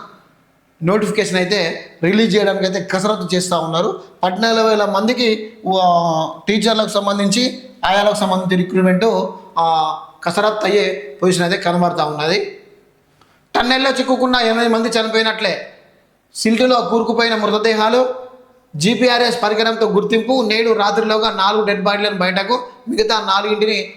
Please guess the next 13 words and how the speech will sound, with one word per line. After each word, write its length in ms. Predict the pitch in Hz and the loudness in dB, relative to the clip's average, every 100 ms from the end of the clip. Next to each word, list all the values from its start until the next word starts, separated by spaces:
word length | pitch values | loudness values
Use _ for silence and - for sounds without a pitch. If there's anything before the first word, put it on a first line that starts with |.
| - | -8
వెలికి 240 | 160 196 208 | -4 -2 0
తీసేందుకు 460 | 226 220 214 214 | 0 0 0 0
మరింత 300 | 185 190 202 | 0 0 -2
సమయం. 360 | 190 185 208 254 - - | -4 -2 -2 -2 -8 -8
మంత్రి 240 | 175 185 185 | -4 -2 0
జూపల్లి 300 | 196 190 202 | 2 2 0
కృష్ణారావు 420 | 180 196 185 190 | -2 0 2 2
వెల్లడి. 340 | 170 160 135 - - - _ _ 170 | 0 0 -4 -8 -16 -20 _ _ 0
ఇక 120 | 196 185 185 233 - - - - _ _ | 2 4 2 0 -4 -12 -18 -20 _ _
ఆనాడే 420 | 165 190 226 233 220 | -2 2 2 2 2
చెప్పిండు 300 | 208 220 202 | 0 0 2
మహానుభావుడు 600 | 185 185 185 180 151 143 | 0 0 0 0 0 -4
కేసీఆర్, 380 | - - 180 151 | -4 0 0 -2